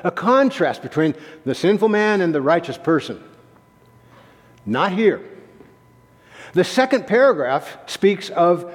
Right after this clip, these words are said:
the way of God's heart. The way of the fallen heart, and now the way of God's heart. And it ought to blow our little Presbyterian minds.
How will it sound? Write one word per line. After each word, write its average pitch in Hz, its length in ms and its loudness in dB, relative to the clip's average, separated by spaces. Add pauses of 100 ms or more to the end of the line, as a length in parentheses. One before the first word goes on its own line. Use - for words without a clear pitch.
(160)
the 147 180 2
way 175 680 2
of 151 320 -4
God's 180 560 -2
heart. - 680 -4 (1800)
The 202 100 6
way 254 220 8
of 226 120 0
the 185 60 -8
fallen 269 540 0
heart, 139 340 -2
and 208 160 2
now 262 200 2
the 226 100 4
way 226 180 4
of 196 140 0
God's 247 320 0
heart. 185 240 0 (160)
And 226 160 4
it 233 180 0
ought 220 320 -6
to 202 80 2
blow 196 600 2
our 185 220 2
little 240 260 2
Presbyterian 208 920 0
minds. 214 580 -2